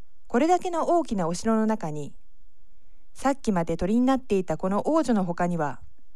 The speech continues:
誰一人人がいませんでした。王女は、しまいに立派な寝室へ連れて行って、「ここにある寝台のどれなりとお休みなさい」と言いました。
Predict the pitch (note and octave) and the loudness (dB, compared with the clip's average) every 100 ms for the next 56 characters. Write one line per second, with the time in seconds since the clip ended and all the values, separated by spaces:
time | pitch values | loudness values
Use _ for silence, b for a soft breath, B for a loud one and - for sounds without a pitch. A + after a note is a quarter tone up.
0 | - - - G3 F3 - A#3+ F3+ C4 C4 | -8 -4 2 2 2 4 2 4 2 2
1 | C#4 D4+ D#4+ C4 F3 - C#3 - - - | 2 2 0 0 0 -2 -8 -8 -10 -8
2 | - - - - - - - - - - | -8 -8 -8 -8 -8 -8 -8 -8 -8 -8
3 | - - - - - - - - - E4 | -8 -8 -8 -8 -8 -8 -8 -8 2 4
4 | E4+ A3 E3+ D3 - - - - - - | 4 4 2 0 -6 -8 -8 -8 -8 -8
5 | - - - - A3 G#3+ G#3 G3 - - | -8 -8 -6 2 4 4 2 0 -2 -6
6 | - - - - E3+ G3 - E4+ F4+ F4 | -8 -8 -8 -8 -4 0 2 2 2 -2
7 | E4+ - D#4+ - D4+ - D4 - - D#3 | -6 0 0 2 0 0 -2 -2 -4 -2
8 | - - - - - - _ _ _ _ | -2 -6 -8 -10 -10 -14 _ _ _ _
9 | _ _ _ _ - b b - - A#3 | _ _ _ _ -12 b b -6 -2 2
10 | F4 G4 G4+ D#4 A3+ A3+ A3 G#3+ C4 F#4+ | 4 6 4 6 6 6 4 4 4 4
11 | F#4 C4+ G#3+ D3+ G3 G3+ G3+ F#3+ F#3 D#3+ | 2 2 2 2 2 0 -2 -2 -2 -4
12 | C#3+ - - - - - - - - F4 | -4 -8 -10 -10 -10 -8 -10 -8 -2 0
13 | E4+ - - - - G3 F#3+ - - D3 | 0 -2 -10 -6 -2 0 0 -2 -6 -8